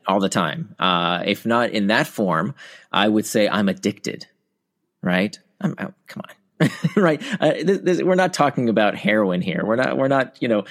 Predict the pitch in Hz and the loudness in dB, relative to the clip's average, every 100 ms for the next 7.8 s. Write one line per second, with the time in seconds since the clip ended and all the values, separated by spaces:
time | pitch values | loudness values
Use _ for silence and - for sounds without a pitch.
0 | - - 117 113 123 - - 95 92 92 | -8 0 0 2 2 2 0 2 2 -2
1 | - 98 95 90 120 92 87 117 95 90 | -2 0 0 0 -2 -2 0 0 2 -2
2 | - 82 87 107 98 90 - 123 92 95 | 0 0 2 2 0 -4 -2 0 0 2
3 | 160 190 180 - - 196 180 156 220 285 | 2 2 0 -6 0 0 2 -2 -2 -6
4 | 262 - 120 131 139 135 143 135 123 127 | -4 0 2 2 2 2 2 2 0 2
5 | 113 127 104 90 104 117 - - - - | 2 2 0 2 0 0 -6 -20 -6 0
6 | 120 117 113 - 123 - 117 127 120 - | 2 4 2 0 -2 0 0 0 -2 -2
7 | 127 120 143 131 117 110 110 | -2 -2 0 2 4 2 0